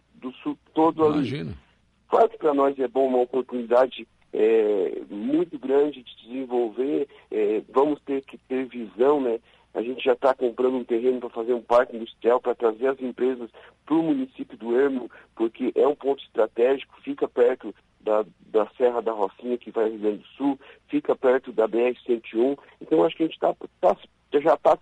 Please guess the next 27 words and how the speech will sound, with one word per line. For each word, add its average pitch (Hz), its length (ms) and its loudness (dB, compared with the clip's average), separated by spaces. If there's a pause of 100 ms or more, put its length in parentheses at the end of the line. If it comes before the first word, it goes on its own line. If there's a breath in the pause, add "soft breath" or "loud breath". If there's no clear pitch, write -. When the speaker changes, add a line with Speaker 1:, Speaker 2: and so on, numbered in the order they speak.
(160)
Speaker 1:
pensando 165 540 0
nisso. 139 380 -4 (240 loud breath)
Mas, 147 220 2
Speaker 2:
Claro. 147 160 4
Speaker 1:
além 170 220 2
disso, 160 260 -14
a 156 60 -6
gente 160 160 -14
precisa 156 420 -4
muito 156 300 0
do 139 120 0
apoio 139 380 -2 (240 loud breath)
do 147 100 -2
governo 143 360 0
estadual 139 600 4
e 151 40 0
do 151 80 -12
governo 151 320 -4
federal. 147 580 0 (260)
Speaker 2:
Lógico, 98 480 -10
com 85 80 -14
certeza, 135 460 -8
pra 90 160 -10
resolver 101 420 -4
esses 110 220 -8
problemas, 127 520 -8
né? 76 140 -8